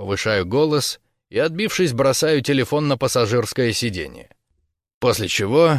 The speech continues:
делаю несколько глотков воды из бутылки, чтобы смыть во рту прогорклый вкус нашего с матерью разговора.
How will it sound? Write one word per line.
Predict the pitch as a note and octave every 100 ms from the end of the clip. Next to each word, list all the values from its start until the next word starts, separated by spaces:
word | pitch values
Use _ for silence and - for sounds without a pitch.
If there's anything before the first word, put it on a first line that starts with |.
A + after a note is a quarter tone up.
| G2
делаю | F#2 D#3 F#3 D#3
несколько | C#3 C#3 - C#3 A#2 -
глотков | A2+ A2+ - C3+ -
воды | A2 B2+ B2 B2
из | F2+ E2+
бутылки, | F2+ F2 A#2+ A2 G#2+
чтобы | - G#2+
смыть | G#2+ B2+ A2+
во | G#2+ G#2+
рту | - B2+
прогорклый | A2 G#2+ F#2 A2+ - G2
вкус | F#2 - A2+ -
нашего | G#2 - G2+
с | -
матерью | A2 G#2 G#2 G2+
разговора. | G2 G2+ G2+ G2+ F2 D2+ -